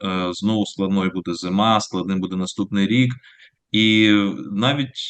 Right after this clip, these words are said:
до цього, до цієї кампанії були розмови про те, що навіть якщо Україні вдасться відновити повністю свою територіальну цілісність, е,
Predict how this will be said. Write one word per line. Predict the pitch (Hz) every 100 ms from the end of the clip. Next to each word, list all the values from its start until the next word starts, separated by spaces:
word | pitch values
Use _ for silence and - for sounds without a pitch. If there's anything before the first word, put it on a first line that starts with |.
| 117
до | 110 98 98 135 147 92
цього, | - 101 92 90 85
до | 90 123
цієї | 123 104 90
кампанії | 101 113 170 165 120
були | 104 113 113
розмови | - 107 110 135 127 92
про | 101
те, | 104 123
що | 127 107 104 101 _ _ _ _ _ _ _ _ -
навіть | 110 117 104
якщо | 101 -
Україні | 101 98 101 107 101
вдасться | 92 95 101 101 - 98
відновити | 95 95 95 95 95
повністю | 95 98 92 - 85
свою | - 90 90
територіальну | 90 90 80 92 95
цілісність, | 92 147 147 127 113 104 - -
е, | 95 92